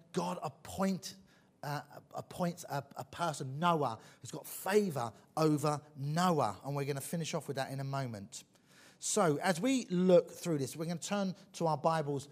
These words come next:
chapter five, and read the first five verses as they are.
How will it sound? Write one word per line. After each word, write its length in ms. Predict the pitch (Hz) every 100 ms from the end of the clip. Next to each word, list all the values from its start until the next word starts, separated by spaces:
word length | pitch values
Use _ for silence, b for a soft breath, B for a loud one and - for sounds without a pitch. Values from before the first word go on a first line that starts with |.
| -
chapter 280 | - 165 -
five, 440 | 139 - 156 156 135
and 220 | 139 139
read 200 | 151 147
the 60 | 143
first 540 | - 196 196 196 - B B
five 400 | - 165 160 127
verses 420 | 151 143 - 123 139
as 220 | 143 -
they 160 | 131
are. 240 | 123 165